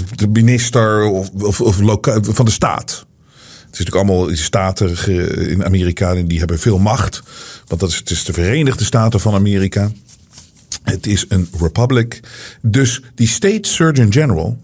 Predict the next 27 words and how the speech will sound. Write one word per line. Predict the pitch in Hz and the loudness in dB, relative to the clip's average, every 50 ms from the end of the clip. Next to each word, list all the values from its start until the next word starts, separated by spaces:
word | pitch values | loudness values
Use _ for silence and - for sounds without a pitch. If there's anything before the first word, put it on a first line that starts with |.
| - | -8
belangrijkste | - 85 87 120 143 180 185 175 156 - - - 127 | -4 -2 0 2 2 2 2 2 0 0 2 2 4
medische | 123 135 147 147 131 120 - - | 4 4 4 2 2 0 2 2
man | 113 110 117 120 123 120 | 4 4 4 4 2 2
in | 127 127 | 2 2
de | 120 123 | 2 2
politiek | - 117 101 95 90 - 143 131 - | 2 2 2 2 2 2 0 0 0
in | - 104 95 | 0 -2 0
Florida, | - - 151 151 123 92 80 78 76 76 107 120 120 - _ - - - - - - - - - - - | 2 4 4 4 4 2 0 -2 -2 -4 -4 -6 -8 -10 _ -20 -20 -18 -18 -16 -16 -16 -16 -18 -14 -2
die | - 139 139 139 | 2 2 4 4
heeft | 147 151 151 143 147 - - - - - | 4 4 2 0 -2 -4 -8 -10 -4 0
een | 110 110 | 0 2
statement | - - - - 190 202 233 220 196 151 113 | 2 0 0 2 2 2 2 0 0 0 0
gemaakt. | - - 110 98 85 82 - - - - - - _ _ _ _ _ - - - - - | 0 0 0 2 2 0 -2 -6 -10 -14 -20 -20 _ _ _ _ _ -20 -20 -20 -6 0
En | 135 | 2
die | 127 123 | 2 4
is | 113 | 4
naar | 127 123 | 2 2
buiten | 117 151 165 196 190 160 131 | 2 2 2 2 2 0 -2
gekomen. | - - - 113 101 98 92 98 117 143 156 - - | -2 -2 0 0 2 2 2 2 0 0 -2 -4 -2
Ze | 113 98 120 | 0 2 2
hebben | 120 120 113 - | 2 2 2 2
onderzoek | - 190 208 220 196 127 139 - - | 2 4 4 6 4 4 2 0 0
gedaan. | - 117 98 98 92 90 101 117 117 - - | 0 0 0 2 2 2 0 0 -2 -2 0
En | 113 120 117 110 | 2 2 2 2
wat | 104 131 120 - - | 2 0 -2 -2 0
komt | - 139 123 120 | 2 4 4 4
eruit? | - 110 - - 120 143 185 202 196 - - | 2 0 0 2 2 2 2 0 -2 -4 -8